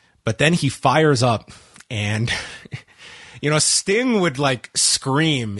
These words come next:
into, into the air and the crowd would cheer. So Elias <laughs> puts his, he cups his hands.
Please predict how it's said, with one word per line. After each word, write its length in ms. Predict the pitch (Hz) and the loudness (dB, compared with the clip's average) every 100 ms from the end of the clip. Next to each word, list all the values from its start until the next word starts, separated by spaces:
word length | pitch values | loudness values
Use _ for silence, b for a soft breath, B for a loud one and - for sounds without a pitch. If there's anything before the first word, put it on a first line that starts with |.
| - | -4
into, 480 | 147 143 151 131 160 | -2 0 2 2 2
into 200 | 151 147 | 0 2
the 180 | 120 113 | 0 0
air 420 | 110 92 82 76 | 0 -2 -4 -8
and 120 | 104 | -8
the 60 | 104 | -6
crowd 320 | - 120 127 | -2 0 0
would 120 | 110 | 0
cheer. 380 | - - 107 90 | -4 -2 -2 -4
So 180 | - 127 | -2 -2
Elias 840 | 110 120 113 131 151 113 101 - - B - 165 | -2 -6 0 2 2 0 -2 -4 -6 B -8 -8
<laughs> 360 | - _ - - | -8 _ -20 -4
puts 200 | 220 220 | -2 0
his, 200 | 190 165 - B - | 0 0 -4 B -6
he 100 | 214 | -6
cups 320 | - 202 - | -2 -2 -2
his 180 | 196 135 | -2 0
hands. 500 | 160 170 120 - | 2 2 0 -6